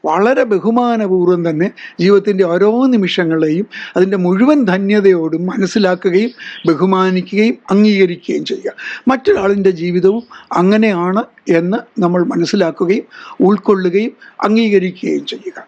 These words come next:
എന്നാൽ അതേസമയം മരണം ഒരു യാഥാർത്ഥ്യമാണ് എന്നറിയുക. ഇംഗ്ലീഷിൽ letting go എന്ന് പറഞ്ഞാൽ പൊയ്ക്കോട്ടെ, വിട്ടുകളയുക, ആയിക്കോട്ടെ, ഇത് പോവുകയാണ്. അതിനെ പൂർണ്ണ മനസ്സോടെ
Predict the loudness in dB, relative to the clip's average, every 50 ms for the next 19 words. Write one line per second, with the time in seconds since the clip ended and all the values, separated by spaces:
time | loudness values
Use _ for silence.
0 | -20 -20 -16 -8 -2 0 0 0 2 0 0 0 0 0 -2 -2 -4 -2 -2 0
1 | -2 -2 -4 -8 -20 -20 -18 -8 -4 0 0 2 2 0 0 -2 -2 -2 -2 0
2 | 0 0 0 0 2 0 0 0 0 -2 -2 -2 -2 -2 0 0 2 0 0 -2
3 | -2 -6 _ -4 -2 -2 0 0 -2 -2 -2 -2 -4 -4 -4 -6 -14 _ _ -20
4 | -20 -18 -14 -4 0 2 2 2 4 2 2 2 0 -2 -4 -6 -6 -8 _ _
5 | _ -2 0 2 2 2 0 -2 0 2 2 2 2 2 0 0 -2 _ _ _
6 | _ _ _ _ _ _ _ _ _ _ _ _ _ _ _ -6 -4 -2 0 0
7 | 0 0 -2 -6 -6 -4 -4 -4 -2 -2 -4 -4 -4 -6 -12 -20 _ _ _ _
8 | _ _ _ _ _ _ -4 -2 -2 -2 -2 0 -2 0 2 2 0 -2 -6 -10
9 | -12 -14 -14 -16 _ _ _ _ _ _ _ _ _ _ _ -6 -4 -4 -2 -2
10 | -4 -4 -4 -8 -20 -20 _ _ _ _ _ _ _ _ _ _ _ _ _ _
11 | _ _ _ -6 -2 0 0 2 2 2 2 4 2 2 0 -2 -2 -6 -18 -20
12 | _ _ _ _ _ _ -20 _ _ _ -6 -4 -2 0 0 0 0 -2 -2 0
13 | 2 4 4 4 4 4 2 2 0 -2 -4 -4 -4 -2 0 0 0 0 0